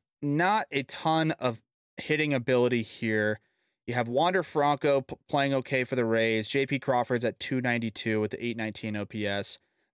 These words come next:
But I think the guy to go for is Tim Anderson here. He's hitting three fifty-six. He's got five homers. He's got nineteen R B Is, eight ninety-six O P S. That is by far the highest of anybody at the shortstop position. So Tim Anderson's gonna start for me.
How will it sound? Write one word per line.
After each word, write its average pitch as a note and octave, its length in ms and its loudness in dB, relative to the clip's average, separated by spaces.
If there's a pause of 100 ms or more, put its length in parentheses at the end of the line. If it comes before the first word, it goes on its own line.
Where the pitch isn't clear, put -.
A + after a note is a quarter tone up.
(100)
But C#3 100 4
I B2+ 80 2
think D#3 480 -2
the C3 100 0
guy A2+ 360 0
to A2 140 -4
go G#2 220 2
for G2+ 280 -4
is G2 120 -6
Tim G2+ 240 -8
Anderson G2 400 -6
here. G2+ 220 -8
He's C3 220 -4
hitting B2 240 -2
three F3 280 0
fifty-six. - 920 -4 (500)
He's - 60 -16
got F3 240 0
five C#3+ 280 0
homers. A#2 340 0
He's A2+ 100 -4
got A#2+ 180 0
nineteen A#2 380 -2
R G#2 100 -2
B G#2 140 -6
Is, G2 400 -4
eight C#3 200 0
ninety-six A2 600 -4
O G#2+ 100 -4
P G#2 240 -8
S. F#2+ 240 -6
That D3 200 2
is B2+ 100 0
by A2 220 0
far G2+ 380 -4 (420)
the A#2 160 0
highest G#2 420 0
of G#2+ 80 -8
anybody G#2 480 -4
at D3+ 260 0
the C3 80 -6
shortstop G#2 460 -6
position. G#2 480 -8 (360)
So C#3+ 60 0
Tim D3 200 0
Anderson's C3 360 -2
gonna A#2 160 -2
start G#2 280 -4
for G#2+ 80 -12
me. F#2 200 -14